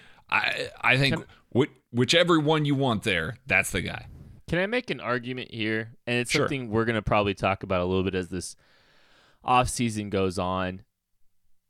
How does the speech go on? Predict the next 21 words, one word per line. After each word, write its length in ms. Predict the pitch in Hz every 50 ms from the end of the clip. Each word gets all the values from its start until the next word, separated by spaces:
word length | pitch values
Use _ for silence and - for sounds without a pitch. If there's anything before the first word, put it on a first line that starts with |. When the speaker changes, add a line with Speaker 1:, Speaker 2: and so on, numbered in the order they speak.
| _ _ _ _ _ _ _ _ - _ _ _ _
Speaker 2:
Are 60 | 131 139
we 160 | 180 262 285
sure 800 | 330 - - - 240 202 202 202 208 202 196 196 185 180 180 - _ _ _ -
the 100 | 160 156
likes 340 | 151 151 151 156 147 - -
of 100 | 143 123
Devonta 540 | 127 123 113 120 117 120 123 113 - 127
Smith 400 | 120 - - 127 117 113 110 110
and 140 | 120 110 101
Jalen 400 | 95 101 101 101 104 101 104 101
Waddle 580 | 95 95 92 95 95 95 92 95 92 92 95 - _ _ -
are 140 | 95 95 98
gonna 280 | 92 87 107 98 98
wind 320 | 98 92 92 92 95 95 92
up 200 | 95 - - -
being 240 | - 98 95 92 87
drafted 380 | 95 87 87 85 - - 90
in 100 | 90 85
the 80 | 87 87
top 320 | - - 90 85 - -
ten? 360 | - - 90 85 87 85 92